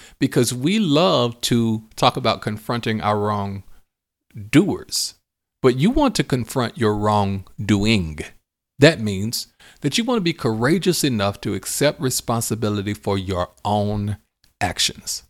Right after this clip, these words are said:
thinking through what you have done, said, or contributed, or any role that you may have played in the hurt that you feel. Now, inner peace can elude you if you try to cover up the role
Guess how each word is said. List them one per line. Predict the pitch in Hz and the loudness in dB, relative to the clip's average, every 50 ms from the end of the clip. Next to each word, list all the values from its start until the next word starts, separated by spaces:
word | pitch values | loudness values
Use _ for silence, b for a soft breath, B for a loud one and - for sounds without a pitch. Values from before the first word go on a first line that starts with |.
| _ _ _ _ _ _ _ - _ _ _ | _ _ _ _ _ _ _ -20 _ _ _
thinking | - 233 240 226 - 226 208 190 185 180 | 0 0 0 0 0 0 0 0 0 -2
through | - - - 127 104 87 90 90 107 - _ _ _ | -4 -6 -2 -2 -2 0 -2 -4 -6 -8 _ _ _
what | - 113 107 107 - - | 0 0 0 0 -2 -6
you | 117 101 113 127 147 | -4 -2 -2 0 0
have | 147 156 160 147 120 98 87 | 0 -2 -2 -4 -6 -6 -4
done, | 98 87 78 78 87 98 110 - _ _ _ _ _ - | -4 -4 -4 -4 -6 -8 -8 -8 _ _ _ _ _ -8
said, | - - - 113 95 90 90 90 101 131 - b b b b b b b b b | -4 0 2 2 2 4 2 0 -2 -4 -6 b b b b b b b b b
or | - 110 98 | 2 2 2
contributed, | - - 120 98 - - - - 190 175 139 117 107 - 104 117 139 | 2 2 0 0 2 4 6 6 6 6 6 4 2 2 0 0 2
or | 127 113 - | 2 2 2
any | 127 139 170 196 | 2 0 2 0
role | 185 131 127 123 127 | 2 2 4 4 4
that | 123 117 104 | 4 2 -2
you | 117 113 131 196 262 269 | -4 -2 0 2 2 2
may | 208 147 120 | 2 0 -2
have | 110 92 - - | -2 -4 -6 -6
played | - 90 92 - - - - - - _ _ _ _ _ _ _ _ _ _ _ - | -8 -8 -8 -8 -10 -12 -16 -18 -20 _ _ _ _ _ _ _ _ _ _ _ 4
in | - 113 104 | 4 6 6
the | 98 98 | 6 4
hurt | 95 90 98 92 - | 2 0 0 -2 -2
that | - 104 110 | -4 -8 -6
you | 123 117 | -8 -6
feel. | - - 180 139 92 85 - _ _ _ _ _ _ _ _ _ _ _ _ _ _ _ _ - B B B B B B B B | -2 0 0 0 0 -4 -6 _ _ _ _ _ _ _ _ _ _ _ _ _ _ _ _ -20 B B B B B B B B
Now, | 196 175 - | 0 2 4
inner | - 240 262 269 247 | 4 4 4 4 2
peace | 226 - 220 214 196 165 - | 4 4 4 4 4 0 -2
can | - - - 139 123 117 | -4 -2 0 0 0 0
elude | - - 107 104 107 117 147 185 190 175 160 123 | 0 0 0 2 2 4 4 4 6 4 2 0
you | 107 104 101 98 104 | 0 0 0 0 0
if | - 101 - - | -2 -4 -4 -4
you | 117 | -4
try | 104 - - - 135 139 156 | -2 -2 0 2 2 0 0
to | - 123 | 0 -2
cover | 107 - - 131 113 113 104 - | -2 0 0 0 2 0 -2 -2
up | - 104 - - | -4 -4 -4 -2
the | 95 92 | -2 0
role | 98 104 107 107 101 98 92 92 92 | 2 4 4 4 2 0 -2 -4 -8